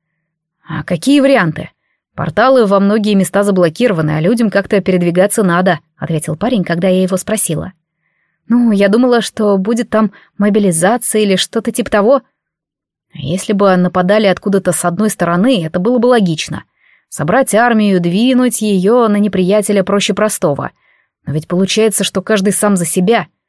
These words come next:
Прикажи, допустим, защитникам Скарфы прибыть в другие земли, и столица графства Сигур останется беззащитной. Самооборона, вопреки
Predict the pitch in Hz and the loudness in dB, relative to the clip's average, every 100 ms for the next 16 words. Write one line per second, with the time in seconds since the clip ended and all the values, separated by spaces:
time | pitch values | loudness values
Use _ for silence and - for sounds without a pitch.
0 | _ _ _ _ - 165 196 214 302 247 | _ _ _ _ -8 -4 0 2 2 2
1 | 226 254 247 220 202 - 247 220 202 202 | 0 -2 0 2 2 0 -2 -2 0 0
2 | 190 - 233 208 208 185 185 190 220 202 | 0 0 -2 0 -2 0 0 0 0 0
3 | 190 185 220 175 160 254 202 156 - 202 | 0 2 0 0 2 2 2 -2 -2 -2
4 | 240 - 277 233 214 240 254 254 214 220 | -2 -2 0 0 0 -2 -2 0 0 0
5 | 240 196 208 - 226 220 240 233 151 - | 0 0 0 0 -2 0 0 -2 -4 -6
6 | 156 - _ _ - 185 190 170 156 160 | -10 -12 _ _ -4 0 2 2 2 2
7 | 277 196 160 196 190 233 190 | 2 2 -2 -4 -2 -2 -2